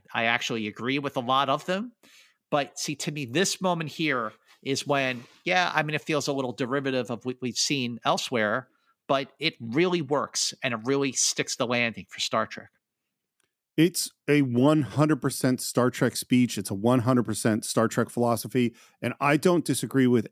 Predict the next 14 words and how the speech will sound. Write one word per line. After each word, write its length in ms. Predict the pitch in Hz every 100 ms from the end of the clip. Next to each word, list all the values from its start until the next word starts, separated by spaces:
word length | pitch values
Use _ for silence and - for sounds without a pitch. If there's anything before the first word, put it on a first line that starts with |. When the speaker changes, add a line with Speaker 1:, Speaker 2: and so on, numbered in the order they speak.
| -
Speaker 2:
anything 480 | 143 170 160 147 131
you 140 | 123
said. 380 | - 180 - - _
I, 240 | 123 135 -
I 200 | 135 170
totally 400 | 151 - 139 143
agree 160 | 147 170
with 100 | -
it. 120 | - - - - -
But 160 | 156
to 80 | 135
me, 200 | 151 220
it's 180 | 160 -
like, 380 | 127 127 113